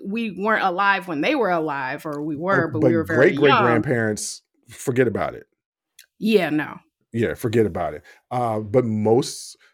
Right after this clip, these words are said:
Speaker 2: of the Black people that,
Speaker 1: Mm-hmm.
Speaker 2: that are in this country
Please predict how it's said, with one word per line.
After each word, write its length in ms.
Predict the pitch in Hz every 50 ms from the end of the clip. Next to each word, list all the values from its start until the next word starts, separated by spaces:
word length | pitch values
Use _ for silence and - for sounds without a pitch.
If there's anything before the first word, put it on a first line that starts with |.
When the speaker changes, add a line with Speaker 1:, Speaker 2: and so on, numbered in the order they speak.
| _ _ _ -
Speaker 2:
of 80 | 123
the 60 | 120 104
Black 220 | 113 110 117 120
people 400 | 135 127 120 135 143 165 175 - _ - _ _ _ _ _ -
that, 240 | 98 104 - -
Speaker 1:
Mm-hmm. 200 | 185 175 175 208
Speaker 2:
that 220 | 110 113 104 104 107
are 120 | 104 107
in 60 | 117
this 160 | 123 123 131 131
country 460 | - 147 123 117 - 135 139 175